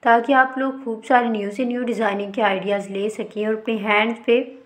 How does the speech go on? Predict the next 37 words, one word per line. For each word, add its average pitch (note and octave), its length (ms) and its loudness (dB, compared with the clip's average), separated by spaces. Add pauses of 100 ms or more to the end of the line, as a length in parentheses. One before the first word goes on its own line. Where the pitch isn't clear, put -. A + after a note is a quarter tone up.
(1500)
मेहंदी A#3+ 260 2
के C4 160 2
खूबसूरत A3+ 560 -2
से A#3 100 0
design G3 440 -2
बनवा G3+ 400 2
सकें। C4 320 -6
अगर A#3+ 260 -2
आपको D#4 340 -4
मेहंदी B3 340 -2
लगाना G#3 340 0
आती G#3 460 -4
है, B3 180 -2 (440)
तो G#3 180 -2
आप B3+ 220 6
easily A#3+ 320 0
यहाँ G3+ 280 0
से A#3+ 140 -4
कोई G#3 240 -2
भी B3+ 120 -2
design A#3 360 2
pick A3 220 -6
कर B3 120 0
सकती C4 420 -2
हैं E4 80 4
और D4 100 2
अपने A3 240 -4
hands G#3 460 0
पे G3 200 0
या A#3+ 220 2
फिर B3+ 240 2
अपने G#3+ 320 -2 (760)
सहेलियों G#3 600 2
के, G3+ 340 0
अपनी G#3 320 -4
friends G#3 500 0
के, A3 140 -6